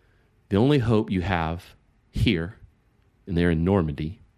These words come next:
during World War Two, "is to accept the fact that you're already dead."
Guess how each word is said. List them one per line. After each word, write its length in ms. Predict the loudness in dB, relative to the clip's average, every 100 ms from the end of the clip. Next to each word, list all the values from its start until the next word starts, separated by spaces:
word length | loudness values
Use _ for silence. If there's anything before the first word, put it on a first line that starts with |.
| _ -6
during 160 | -4 -4
World 140 | -4
War 120 | -6
Two, 300 | -6 -4 -4 -6 _ -20 -20 -8
"is 140 | -6 -2
to 100 | -2
accept 480 | -2 -2 -2 -2 -6
the 60 |
fact 340 | -4 -2 -2 -6
that 100 | -10
you're 160 | -8
already 420 | -4 -2 -2 -4
dead." 320 | -6 -6 -6